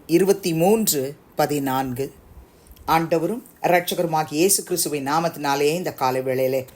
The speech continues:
இன்றைய தியான நிகழ்ச்சியின் வாயிலாக உங்கள் ஒவ்வொருவரையும் சந்திப்பதில் நான் கிறிஸ்துவுக்குள் மிக்க மகிழ்ச்சி அடைகிறேன். பிரியமானவர்களே, இந்த வார்த்தையை யோபு கூறுகிறார். அவருடைய வாழ்க்கையிலே அநேக இக்கட்டுகள்,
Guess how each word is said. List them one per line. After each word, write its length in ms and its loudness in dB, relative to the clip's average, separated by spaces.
இன்றைய 420 0
தியான 400 4
நிகழ்ச்சியின் 480 -4
வாயிலாக 600 0
உங்கள் 420 -4
ஒவ்வொருவரையும் 760 4
சந்திப்பதில் 540 -8
நான் 240 0
கிறிஸ்துவுக்குள் 640 -4
மிக்க 400 -6
மகிழ்ச்சி 380 -8
அடைகிறேன். 440 -10
பிரியமானவர்களே, 640 -4
இந்த 220 -4
வார்த்தையை 680 -2
யோபு 380 2
கூறுகிறார். 560 -8
அவருடைய 380 0
வாழ்க்கையிலே 520 -2
அநேக 920 -4
இக்கட்டுகள், 760 -2